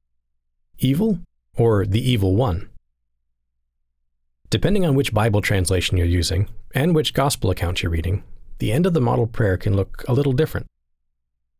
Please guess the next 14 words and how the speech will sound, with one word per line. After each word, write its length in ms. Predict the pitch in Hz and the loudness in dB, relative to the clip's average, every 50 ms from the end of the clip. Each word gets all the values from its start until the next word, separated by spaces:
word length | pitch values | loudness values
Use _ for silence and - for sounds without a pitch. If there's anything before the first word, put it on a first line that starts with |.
| _ - | _ -2
In 100 | - 147 | 0 2
the 80 | 127 113 | 2 4
New 140 | 131 185 | 2 2
King 200 | 196 - 190 175 | 2 2 0 2
James 280 | 127 127 143 139 120 - | 2 2 2 2 0 0
Version, 460 | 113 110 107 101 - 107 110 127 - - | 0 0 0 2 2 2 0 0 0 0
Matthew's 340 | 127 123 117 120 127 120 113 | 0 0 2 2 0 0 0
account 320 | 131 - - 98 98 - | 0 0 0 -2 -2 0
ends 360 | 123 113 104 104 104 - - | 0 0 2 2 0 -2 -2
the 80 | - - | -4 -4
prayer 260 | - - 92 87 85 | -2 0 0 2 2
with 160 | 87 98 92 | 0 0 0
these 180 | - 98 92 90 | 0 0 0 2
words, 460 | 110 123 101 98 80 80 - - - | 2 2 0 0 -2 -4 -6 -8 -8